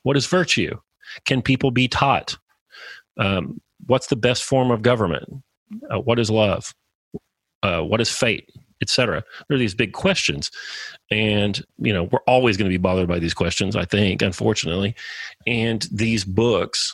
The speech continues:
these books, uh, address those in the most beautiful, most, uh, most complete way so far.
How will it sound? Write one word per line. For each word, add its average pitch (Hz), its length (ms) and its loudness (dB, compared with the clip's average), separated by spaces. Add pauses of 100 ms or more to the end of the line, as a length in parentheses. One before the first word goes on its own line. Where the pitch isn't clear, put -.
these 101 240 -2
books, 98 400 -2 (120)
uh, 98 240 -2
address 104 400 -2
those 85 320 -2
in 90 80 -2
the 87 40 -2
most 82 200 -4
beautiful, 87 320 -4
most, 82 400 -4 (560)
uh, 90 260 2
most 95 240 0
complete 95 560 -4
way 95 560 -2
so - 240 -2
far. 113 480 0